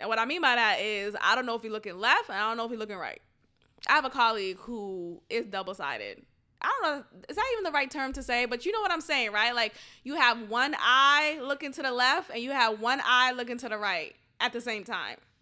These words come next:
Like, you're not looking at me with both eyes at the same time. You're looking at two different things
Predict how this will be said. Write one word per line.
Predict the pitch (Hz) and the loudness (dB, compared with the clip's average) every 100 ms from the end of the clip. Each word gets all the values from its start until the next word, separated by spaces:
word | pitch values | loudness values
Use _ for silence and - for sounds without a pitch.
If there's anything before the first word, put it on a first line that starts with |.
| _ | _
Like, | - 175 - - - - - - - - | -6 -4 -4 -10 -16 -16 -16 -16 -16 -10
you're | 247 | -2
not | 302 320 254 | 6 6 6
looking | 302 320 302 285 | 2 2 2 6
at | 269 262 | 4 4
me | 269 262 | -2 -4
with | 254 254 | -4 -4
both | 254 247 247 | -2 -2 0
eyes | 226 226 226 220 | 2 2 2 -2
at | 226 | -6
the | 220 | -6
same | 220 196 | -8 -10
time. | 190 165 147 143 | -8 -8 -8 -8
You're | 196 233 | -8 -6
looking | 247 262 269 262 | -2 -4 -4 -2
at | 226 202 - | 0 0 -4
two | - 330 262 | -4 -4 -4
different | 302 294 294 | -6 -6 -6
things | 262 240 233 226 | -2 -2 -2 -6